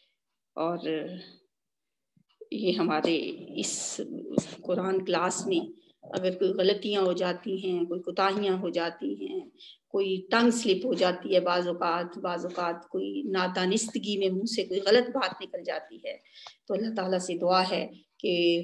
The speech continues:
वो इन छोटी-छोटी गलतियों और कोताहियों को दरगुजर फरमाए और हमारी इस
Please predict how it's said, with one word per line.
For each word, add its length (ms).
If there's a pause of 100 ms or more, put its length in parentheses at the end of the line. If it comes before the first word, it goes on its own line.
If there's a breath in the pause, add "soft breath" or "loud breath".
(160)
वो 140
इन 180
छोटी-छोटी 640
गलतियों 440
और 80
कोताहियों 540
को 260 (380 soft breath)
दरगुजर 360
फरमाए 460 (380)
और 420
हमारी 380
इस 380